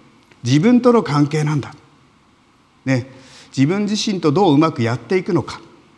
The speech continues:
ね、自分のことをなかなか自分が好きになれない、受け入れられない、そういう自分がいるっていうことをですね、また気づかれていく。ね、そして最終的には自分との関係もどうもうまくいかない。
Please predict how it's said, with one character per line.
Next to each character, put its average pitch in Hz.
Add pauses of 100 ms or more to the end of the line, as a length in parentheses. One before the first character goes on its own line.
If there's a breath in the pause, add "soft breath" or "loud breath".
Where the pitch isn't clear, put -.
(280)
ね、 131
自 185
分 196
の 202
こ 214
と 196
を -
な 127
か 190
な 208
か 185
自 151
分 170
が 156
好 -
き 226
に 165
な 127
れ 185
な 147
い、 90 (460)
受 135
け 214
入 220
れ 208
ら 196
れ 190
な 120
い、 87 (340)
そ 196
う -
い 196
う -
自 170
分 170
が 151
い 139
る 127
っ 131
て -
い 85
う 82 (280 loud breath)
こ -
と 240
を 165
で 92
す -
ね、 120
ま 113
た -
気 -
づ 170
か 196
れ 170
て 95
い 80
く。 - (840 soft breath)
ね、 117 (240 loud breath)
そ 190
し 185
て 202 (400)
最 220
終 233
的 226
に 196
は 131
自 123
分 208
と 220
の 180
関 175
係 196
も 170
ど 175
う 220
も 165
う 156
ま 151
く 143
い 117
か 123
な 107
い。 98